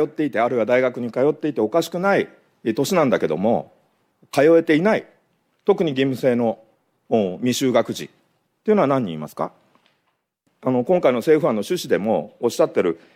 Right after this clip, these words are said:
迅速に送還すべき対象者ではない人たちがたくさん含まれてると思うんですよ。いや、中にはいるかもしれませんよ。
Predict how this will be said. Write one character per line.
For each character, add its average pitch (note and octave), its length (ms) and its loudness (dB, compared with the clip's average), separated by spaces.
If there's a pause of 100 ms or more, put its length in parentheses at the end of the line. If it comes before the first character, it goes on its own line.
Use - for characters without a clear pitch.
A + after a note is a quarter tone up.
(180)
迅 A3 360 2
速 A#3+ 280 -2
に A3+ 280 2 (220)
送 G3+ 280 4
還 G3 260 4
す F#3+ 100 -6
べ F3 120 4
き A2 320 -6 (160)
対 D3+ 180 2
象 C3+ 220 2
者 C#2+ 220 -14 (1040)
で A3 120 4
は C#3+ 140 0
な G#3+ 200 0
い C4+ 100 0
人 E3 200 -2
た F#2+ 100 -8
ち - 100 -20
が F#2+ 320 -2
た F3 120 -14
く - 60 -20
さ C4 120 -4
ん F#3+ 80 -2
含 - 180 -16
ま D4 120 2
れ B3+ 80 -2
て C#3 100 2
る A#2 60 -6
と - 80 -8
思 F#2 100 -8
う - 20 -10
ん D2+ 40 -12
で D2 60 -14
す - 60 -18
よ。 C#2+ 160 -12 (760)
い - 40 0
や、 C#3+ 60 0
中 C#4 300 2
に C4 100 4
は C4 100 4
い D#3+ 60 2
る C#3+ 60 -2
か D3 100 -6
も A#2 80 -4
し - 40 -6
れ A2+ 40 -6
ま F2+ 120 -8
せ D#2 120 -12
ん - 20 -14
よ。 D3+ 200 -4